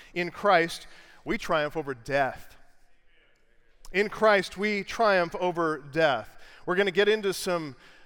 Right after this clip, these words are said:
uh, some issues here in First Corinthians fifteen, twenty to twenty-eight. I want you to understand there's a lot of math behind this text.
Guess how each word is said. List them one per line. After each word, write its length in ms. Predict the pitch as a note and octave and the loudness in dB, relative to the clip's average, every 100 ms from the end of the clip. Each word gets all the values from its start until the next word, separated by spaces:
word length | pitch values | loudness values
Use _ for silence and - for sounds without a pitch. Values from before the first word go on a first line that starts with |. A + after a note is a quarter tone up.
| - | -4
uh, 180 | D#3+ D#3 | 0 0
some 260 | - F3 D#3+ | 0 -6 -2
issues 420 | G3+ - G#3 F#3+ | -2 -2 -6 -4
here 180 | G#3+ G#3+ | -2 -2
in 80 | E3+ | 0
First 240 | G3 - | -2 -2
Corinthians 480 | G#3 G3+ F#3+ E3 - | -2 -4 -4 -6 -4
fifteen, 560 | - G#3 - G#3 E3 | -4 -4 -6 -8 -8
twenty 320 | D3+ G3+ A3 A3+ | -8 -4 -4 -4
to 100 | F#3+ | -8
twenty-eight. 480 | - G#3 F#3+ D#3+ C3+ | -6 -4 -2 0 0
I 40 | |
want 260 | E3 G#3 A3+ | 0 -2 -4
you 60 | |
to 60 | G#3+ | -6
understand 640 | F3+ D#3 - G3+ D3 C3+ - - - | -6 -6 -4 -2 -2 -4 -10 -20 -8
there's 160 | E3+ E3 | -2 0
a 60 | |
lot 260 | E3+ F#3+ C4 | 4 4 4
of 80 | B3+ | 2
math 400 | G#3 G#3+ F3 - | 2 2 0 -6
behind 360 | D#3+ D#3 C#3+ | -4 -2 -4
this 160 | C3 - | -8 -8
text. 540 | D#3+ C3 G#2+ - - | -2 -2 -4 -14 -20